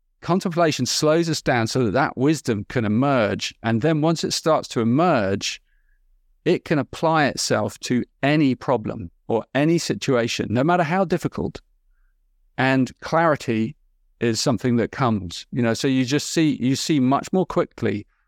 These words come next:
what has to be done or what needs to be said in this situation to create a resolution or what not is said.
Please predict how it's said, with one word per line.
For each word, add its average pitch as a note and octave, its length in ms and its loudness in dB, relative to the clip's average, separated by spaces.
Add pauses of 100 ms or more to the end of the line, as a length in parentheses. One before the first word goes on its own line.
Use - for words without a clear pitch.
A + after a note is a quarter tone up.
(200)
what C3 200 0
has C3+ 260 -2
to C3+ 60 -4
be A#2 140 2
done G#2+ 440 -2 (120)
or A2 140 0
what A#2+ 180 0
needs C3+ 220 0
to B2+ 80 -8
be C3 100 0
said A2+ 480 0 (400)
in A2+ 140 0
this A#2+ 160 0
situation A2 760 0
to A#2+ 120 -4
create A#2+ 320 0
a A#2 40 -2
resolution A#2+ 680 0
or G#2+ 80 0
what G#2+ 220 0
not C#3 420 0 (400)
is G#2+ 160 -2
said. G#2+ 360 0